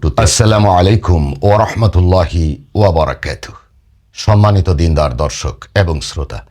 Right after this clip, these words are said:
যদি আপনি আল্লাহর বান্দা এবং রাসূলের উম্মত হয়ে থাকেন, তাহলে এই ভিডিওটি আপনার যদি Facebook থাকে, Facebook-এ শেয়ার করে দিন। এই শেয়ারের কারণে হয়তোবা আল্লাহ পাকের অনেক বান্দা এবং বান্দি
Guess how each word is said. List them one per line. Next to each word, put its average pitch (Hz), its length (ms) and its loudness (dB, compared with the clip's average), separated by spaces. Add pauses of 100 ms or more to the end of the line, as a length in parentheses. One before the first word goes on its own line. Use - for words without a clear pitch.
(280)
যদি 117 300 4
আপনি 104 200 0
আল্লাহর 104 320 2
বান্দা 87 420 0 (280)
এবং 95 300 2
রাসূলের 123 460 2
উম্মত 87 280 0
হয়ে 80 180 -2
থাকেন, 69 420 -6 (260)
তাহলে 80 280 0
এই 117 320 -2
ভিডিওটি 95 680 2 (240)
আপনার 82 480 -2 (220)
যদি 80 320 0
Facebook 123 420 0
থাকে, 131 360 0 (640)
Facebook-এ 80 440 -2
শেয়ার 69 320 -4
করে 67 220 -6
দিন। 62 260 -6 (520)
এই 147 180 2
শেয়ারের 165 520 2
কারণে 104 420 2 (380)
হয়তোবা 127 640 -2 (880)
আল্লাহ 95 340 2
পাকের 90 320 0
অনেক 85 280 0
বান্দা 80 440 0
এবং 78 240 -2
বান্দি 69 500 -4